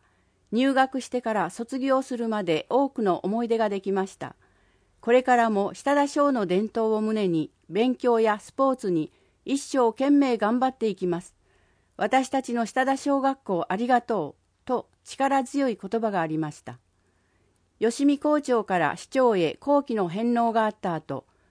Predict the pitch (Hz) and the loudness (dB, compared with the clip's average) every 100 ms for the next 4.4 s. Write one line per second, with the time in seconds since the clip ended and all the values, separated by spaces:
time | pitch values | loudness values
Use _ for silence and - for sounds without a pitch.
0 | _ - 277 269 226 190 170 - 254 277 | _ -2 0 2 4 2 2 -2 0 0
1 | 269 269 220 185 226 247 233 226 226 220 | 0 0 0 0 0 0 0 0 -2 0
2 | 220 - 214 208 - 175 - - 233 226 | -2 -2 -4 -4 -4 -4 -4 -10 -12 -6
3 | 220 202 190 180 - 233 220 220 - 196 | -4 0 0 -2 -2 -2 0 -2 -2 -4
4 | 180 - 131 | -4 -6 -10